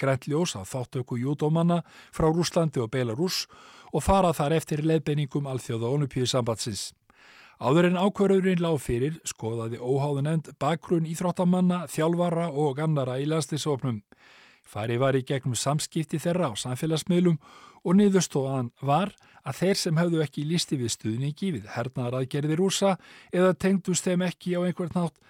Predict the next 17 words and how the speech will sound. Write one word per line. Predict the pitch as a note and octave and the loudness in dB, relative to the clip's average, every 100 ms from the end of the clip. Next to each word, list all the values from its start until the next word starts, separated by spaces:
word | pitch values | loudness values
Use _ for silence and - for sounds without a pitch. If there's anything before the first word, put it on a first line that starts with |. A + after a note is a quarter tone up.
| _ | _
fá | - D#3+ | -4 0
að | D#3 - | 0 -2
taka | C#3+ C3 | -6 -6
þátt | A#2 G#2+ A2 | -8 -6 -2
í | |
mótinu. | A#2+ A#2+ B2+ A2+ A2+ _ _ _ _ - - - - | -2 -2 -4 -4 -8 _ _ _ _ -20 -20 -20 -4
Átta | D3+ G3 - G#3 G3 | 0 0 0 2 4
var | E3+ | 4
meinuð | D#3+ D#3 C#3+ A2 | 4 2 0 -2
keppni | - A2 - F#3 | -8 -10 -4 -4
af | D3+ B2+ | -4 -6
þeim | A#2 G2+ A#2 | -8 -8 -6
ástæðum. | C3 B2 D3 B2 A2+ - _ _ _ - - - - _ | -4 -4 -4 -6 -8 -16 _ _ _ -20 -20 -20 -20 _
Þegar | - C#3+ D#3+ | 2 4 4
það | G3 G#3+ | 4 4
lá | A3 G3+ | 4 4
fyrir | F#3+ A2 G2 | 4 2 -2